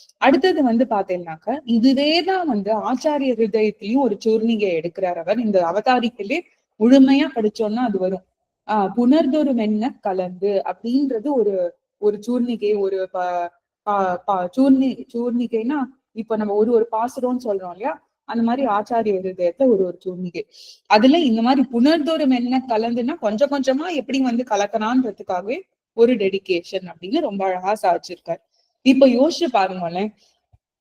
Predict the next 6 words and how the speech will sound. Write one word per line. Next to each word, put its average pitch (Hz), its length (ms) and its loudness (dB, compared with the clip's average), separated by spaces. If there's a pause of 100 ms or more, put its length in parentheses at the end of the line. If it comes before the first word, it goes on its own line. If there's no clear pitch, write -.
(420)
ஆழ்வாரோட 262 720 4 (680)
முதல் 254 280 4 (480)
கிரந்தம் 220 440 -2
வந்து 208 240 -2
திருவிருத்தம். 262 680 -2 (360)
அதுல 190 260 -4